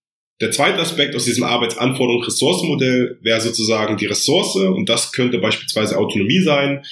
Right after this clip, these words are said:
Und dann würde postuliert werden, dass ein Ungleichgewicht zwischen Anforderungen, das heißt zum Beispiel viel Leerlaufzeit und auf der anderen Seite wenig Ressourcen, das heißt wenig Autonomie,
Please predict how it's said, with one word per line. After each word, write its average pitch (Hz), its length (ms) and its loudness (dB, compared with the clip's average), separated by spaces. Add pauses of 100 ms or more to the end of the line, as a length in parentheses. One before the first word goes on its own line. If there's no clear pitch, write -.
(440)
Und 110 180 0
dann 131 220 2
würde 127 200 2
postuliert 120 440 0
werden, 110 320 0
dass 101 160 -2
ein - 80 -6
Ungleichgewicht 151 640 2
zwischen - 240 -2
Anforderungen, 131 800 2
das 107 160 -2
heißt 101 220 -2
zum 107 100 0
Beispiel 95 300 -2
viel 185 200 2
Leerlaufzeit 123 800 -2 (520)
und 107 340 0 (120)
auf - 120 -2
der 98 100 0
anderen 113 220 2
Seite 98 560 -2 (1300)
wenig 123 320 0
Ressourcen, 156 500 2
das - 140 0
heißt - 160 -2
wenig 117 180 0
Autonomie, 123 680 0